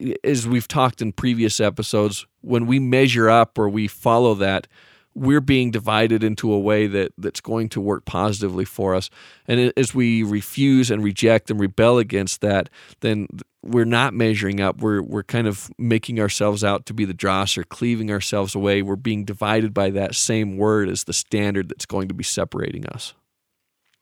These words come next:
All right. In, in the last episode, we did talk about the harvest in the last days and separating the wheat from the tares. I, and, and I said that this is something that's going to show up over and over again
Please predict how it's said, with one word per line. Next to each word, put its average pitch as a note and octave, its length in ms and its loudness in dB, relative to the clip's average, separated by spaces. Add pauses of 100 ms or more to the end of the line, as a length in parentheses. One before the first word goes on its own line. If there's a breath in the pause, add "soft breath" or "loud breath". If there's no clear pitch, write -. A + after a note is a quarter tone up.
(1600 soft breath)
All C3+ 100 6
right. D3+ 360 8
In, C3+ 280 2
in C#3+ 120 4
the C#3 60 4
last E3+ 300 4
episode, D#3 520 8
we B2+ 80 4
did D3+ 200 2
talk D3+ 320 4
about A#2 500 4 (140)
the - 160 -2
harvest A2 560 4
in G2+ 80 -4
the G2+ 80 2
last G#2 340 2
days G2+ 440 2 (300 soft breath)
and G#2 440 0
separating A#2+ 540 2
the G#2 100 2
wheat G#2+ 300 0
from A2 180 -4
the F#2+ 80 -2
tares. G2 500 0
I, G2+ 140 0 (160)
and, C3+ 140 2
and B2+ 220 2
I A#2 40 4
said B2 300 2
that - 120 -10
this C#3 220 2
is B2+ 80 2
something B2+ 440 2
that's - 140 -2
going A2 280 -2
to A2 100 -4
show G#2+ 260 2
up G2+ 300 2
over A2 480 4 (460 soft breath)
and G#2 260 0
over A#2 360 4
again F#2+ 520 0